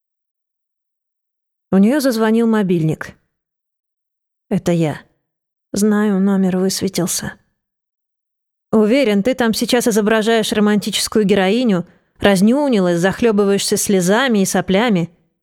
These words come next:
Уверен, стоишь одна в конце платформы, как в кино, и оплакиваешь любовь,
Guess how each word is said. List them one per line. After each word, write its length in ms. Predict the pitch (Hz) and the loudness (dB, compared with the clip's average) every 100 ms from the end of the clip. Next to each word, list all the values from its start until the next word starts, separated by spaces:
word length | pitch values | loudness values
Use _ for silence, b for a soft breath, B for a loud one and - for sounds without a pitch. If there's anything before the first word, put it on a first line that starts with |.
| - | -2
Уверен, 540 | 226 220 247 233 180 | 2 4 4 2 0
стоишь 440 | 175 - 208 208 - | -2 0 0 0 0
одна 260 | 208 208 | 0 0
в 80 | 190 | 0
конце 320 | - 185 190 | -2 -2 -2
платформы, 720 | 175 175 170 - 311 269 262 B B B | -2 -2 -2 0 0 0 -2 B B B
как 160 | - | -6
в 80 | - | -2
кино, 320 | 269 220 170 | 2 2 2
и 100 | 180 | 2
оплакиваешь 840 | 196 196 208 202 196 185 180 170 - | 0 0 0 -2 -2 -2 0 -2 0
любовь, 580 | 190 170 226 330 - | 0 2 0 -2 -8